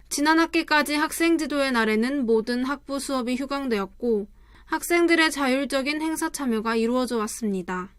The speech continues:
그런데 이번 학기 새로 도입된 학생 지도의 날 운영 지침이 크게 논란되었습니다.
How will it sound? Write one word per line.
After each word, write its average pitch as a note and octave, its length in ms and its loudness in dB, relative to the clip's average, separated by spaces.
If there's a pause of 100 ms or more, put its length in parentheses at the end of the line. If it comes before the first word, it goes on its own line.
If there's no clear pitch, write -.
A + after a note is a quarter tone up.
(140)
그런데 C4+ 460 2
이번 B3 320 2
학기 C4+ 320 -2
새로 D4+ 260 -2
도입된 A#3+ 540 0
학생 C#4+ 360 -4
지도의 B3 360 -2
날 A#3 160 0
운영 A3 300 0
지침이 A#3 600 -4
크게 D4 300 -4
논란되었습니다. A3 1160 -2